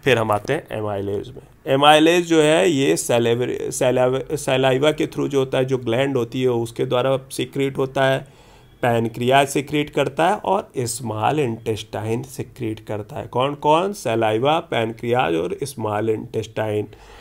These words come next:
जिसमें एक तरीके से एमाइलेज जो होता है टायलिन होता है। टायलिन जो होता है सैलिवरी ग्लैंड में बनता है और and start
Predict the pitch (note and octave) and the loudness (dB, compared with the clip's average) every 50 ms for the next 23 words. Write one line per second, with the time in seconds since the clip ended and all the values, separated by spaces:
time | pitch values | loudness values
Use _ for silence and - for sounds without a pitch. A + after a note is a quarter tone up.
0 | - - - - - - - - - - D#3+ E3+ - F#3 G3 G3 G3 G3 G3 F#3+ | -20 -20 -20 -20 -20 -20 -20 -12 0 6 6 6 8 10 10 12 12 12 12 10
1 | G3 - F3 F3+ F3+ F3+ G3 F#3 F#3+ G#3+ - - - D3+ D3 D3+ C#3+ C#3+ C#3+ D3 | 10 8 10 10 10 10 8 8 8 8 6 8 8 8 8 10 12 12 12 12
2 | D3+ D#3 D#3+ E3 D#3+ D#3 D#3+ D3+ C#3+ C#3 C#3 D#3 D#3 F3 G#3+ - - C3 A#2 A#2 | 12 10 10 10 8 6 6 6 6 6 6 6 6 6 6 6 8 8 10 10
3 | A#2 A2+ A#2+ B2 B2 A#2+ A2+ A2+ A2 A2+ A#2 A2+ A2+ A#2 A#2 A#2 A#2+ A#2+ A#2+ A#2+ | 10 10 8 6 6 6 4 4 4 6 6 8 8 8 6 6 6 8 8 8
4 | B2 C#3 C#3+ C#3+ C#3 C3+ B2+ B2+ - - C3 C3 C3+ D3 E3+ - - C3 A#2 A#2 | 6 4 2 2 2 2 2 2 4 6 8 10 10 8 6 6 6 6 6 8
5 | A#2 A#2 A2+ A#2 B2+ C3+ C3 - - - - - A#2+ A#2 A2+ A2 A2+ A2+ A#2 A#2 | 8 6 6 6 2 0 -2 -4 -14 -14 -6 0 4 6 6 6 6 6 4 4
6 | A#2+ A2+ A#2 A2+ A2+ A2+ A2+ A#2+ B2 B2+ C3 D3+ C#3+ C3 C#3 C3+ - A#2+ B2+ - | 4 6 6 4 4 4 6 8 8 10 8 8 6 4 2 2 -2 -8 -4 0
7 | C#3 C3+ C#3+ D3+ C3+ - - - C3 B2 C3+ D#3+ E3 | 4 4 4 4 2 0 0 4 8 8 8 8 6